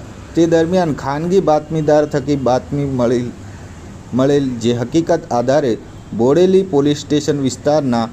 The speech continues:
મોડાસર ત્રણ રસ્તા પાસે રોડ ઉપરથી ભારતીય બનાવટનો વિદેશી દારૂ કિંમત રૂપિયા એક લાખ છન્નું હજાર નવસો પચાસનો મુદ્દામાલ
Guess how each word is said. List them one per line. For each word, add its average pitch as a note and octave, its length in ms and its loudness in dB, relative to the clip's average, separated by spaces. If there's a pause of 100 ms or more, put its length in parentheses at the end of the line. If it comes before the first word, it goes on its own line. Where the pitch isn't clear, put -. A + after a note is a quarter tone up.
(420)
મોડાસર F3+ 560 4 (560)
ત્રણ C#3 380 0
રસ્તા C3 360 2
પાસે D3 380 0
રોડ D#3+ 260 4
ઉપરથી E3 460 0
ભારતીય B2+ 520 0
બનાવટનો C#3 640 0
વિદેશી B2+ 440 0
દારૂ C3 360 2 (600)
કિંમત F3+ 480 2
રૂપિયા C3+ 340 2 (120)
એક E3 140 0
લાખ D3 260 2
છન્નું B2 380 0
હજાર A#2 220 2
નવસો A#2 340 0
પચાસનો B2+ 640 -2
મુદ્દામાલ D#3 640 0